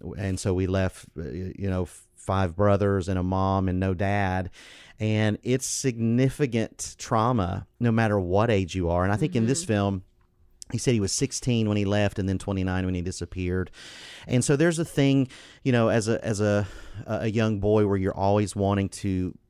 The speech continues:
Speaker 1: make your father proud and you want him to see you and be there. And when they're physically not there, it's,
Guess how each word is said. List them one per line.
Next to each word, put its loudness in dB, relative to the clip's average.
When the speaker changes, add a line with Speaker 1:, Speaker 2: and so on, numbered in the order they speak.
Speaker 1:
make -2
your -2
father 0
proud 0
and -2
you -2
want -4
him -4
to -10
see -4
you 0
and -2
be -2
there. 0
And 0
when 4
they're 4
physically -2
not 0
there, 2
it's, -2